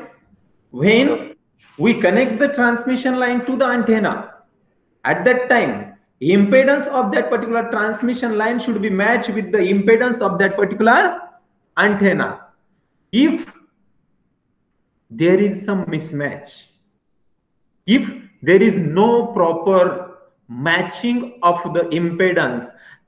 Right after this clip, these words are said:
Speaker 1: at the connection point of the transmission line antenna, at that time there is some reflections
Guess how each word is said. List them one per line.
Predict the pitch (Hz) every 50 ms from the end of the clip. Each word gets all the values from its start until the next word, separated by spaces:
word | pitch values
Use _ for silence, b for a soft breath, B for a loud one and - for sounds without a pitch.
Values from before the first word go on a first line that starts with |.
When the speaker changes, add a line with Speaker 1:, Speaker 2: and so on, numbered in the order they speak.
| b b _ _ _ _ _ _ _
Speaker 1:
at | - 143 156 156 156 160
the | 196 220 269 - - - - - - - _ _ _ _ _ _ _ _ _ _ _ _ _
connection | - 180 190 226 240 233 233 - 233 220 196
point | 220 202 190 190 185 185
of | 175 165 165 160
the | 170 160
transmission | 170 175 160 160 160 165 160 151 - 160 151
line | 147 151 151
antenna, | 143 - 143 143 147 - - 196 196 202 226 - 202 - - - - -
at | - 147 - 156 190
that | 190 185 185 - - -
time | 220 220 240 294 349 427 370 - - - _ _ _ _ _ _ _ _ _ _ _ _ _ _ _ _ _ _ _ _ _ _ _ _ _ _ _ _ _ _ _ _ _ _ _ _ _ _ _ _ _ _ _ _ _ _ _ _ _ _ _ _ _ -
there | 131 151 170 170
is | 190 185 185 -
some | - 226 247 302 339 - - - -
reflections | - 123 143 147 - - 151 135 120 - - - 107 104 104 - - - -